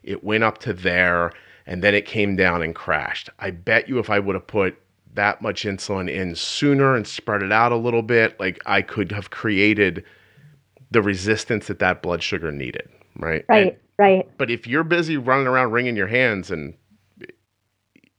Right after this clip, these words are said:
Speaker 1: just, you gave away an amazing opportunity.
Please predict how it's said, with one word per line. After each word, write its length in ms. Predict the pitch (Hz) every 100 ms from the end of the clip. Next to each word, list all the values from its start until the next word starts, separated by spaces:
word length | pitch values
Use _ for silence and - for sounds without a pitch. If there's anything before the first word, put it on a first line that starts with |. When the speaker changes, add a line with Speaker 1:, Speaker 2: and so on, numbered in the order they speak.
| -
Speaker 1:
just, 260 | 123 147 -
you 120 | 120
gave 320 | 110 127 135 139
away 320 | 117 139 147
an 80 | 104
amazing 720 | 104 120 131 131 135 139 131 -
opportunity. 640 | 101 107 - 165 -